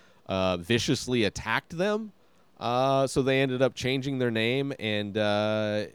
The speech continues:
I don't, it doesn't, I don't care what they call the name. <laughs> Uh, it's kinda sad that some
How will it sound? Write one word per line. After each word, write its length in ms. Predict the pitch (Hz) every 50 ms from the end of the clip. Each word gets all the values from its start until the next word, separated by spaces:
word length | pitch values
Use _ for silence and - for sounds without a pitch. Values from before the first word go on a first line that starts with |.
| - _ _ - - -
I 160 | - 120 143 165
don't, 180 | 147 104 -
it 120 | 143 143 131
doesn't, 220 | 202 190 151 143
I 120 | 147 180
don't 120 | 196 180 -
care 200 | - 151 131 117
what 240 | 117 117 113 - -
they 120 | 113 107
call 300 | - - 107 104 107 107
the 100 | 107 113
name. 400 | 113 113 113 113 110 110 113 127 -
<laughs> 600 | - - - - - _ - - - - - - -
Uh, 320 | 107 104 104 101 104 104 -
it's 220 | 120 120 107 - -
kinda 300 | - 135 123 120 120 104
sad 400 | - - 123 113 113 113 107 107
that 140 | 107 101 - - - - - - - - - - -
some 340 | - - - 110 104 101